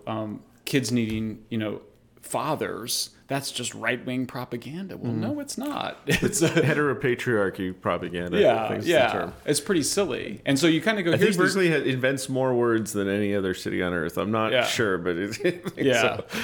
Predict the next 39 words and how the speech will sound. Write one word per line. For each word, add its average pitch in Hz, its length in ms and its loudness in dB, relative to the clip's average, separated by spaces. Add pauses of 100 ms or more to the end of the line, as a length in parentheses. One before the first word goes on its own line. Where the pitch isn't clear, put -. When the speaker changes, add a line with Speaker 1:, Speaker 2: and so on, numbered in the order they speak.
(140)
Speaker 1:
It 165 300 -2 (120)
invents 139 240 4
more 139 160 4
words 123 200 4
that 120 100 4
are, 117 120 2
that, 113 220 -2
that, 113 260 -6
that 113 160 -2
serve 127 220 2
to - 80 -6
confuse 120 460 0
people 120 280 0
Speaker 2:
Right, 165 280 2
Speaker 1:
about 123 220 4
what 123 160 4
they 120 60 2
Speaker 2:
right. 117 80 2
Speaker 1:
need 113 160 0
to 113 80 -4
do. 107 400 -2 (400)
Um, 104 320 2 (300)
Speaker 2:
<laughs> - 300 -20
Speaker 1:
yeah, 285 180 6
there's 180 180 4
like 196 140 2
a, 165 260 4
so, 156 340 2
so 175 160 0
there's 165 180 2
the, 156 100 0
there's 135 300 -2
the 135 80 0
narcissism 123 1040 -2
that 113 160 -2
sort 123 140 0
of 113 100 -2
imagines 113 760 -2
that 107 480 0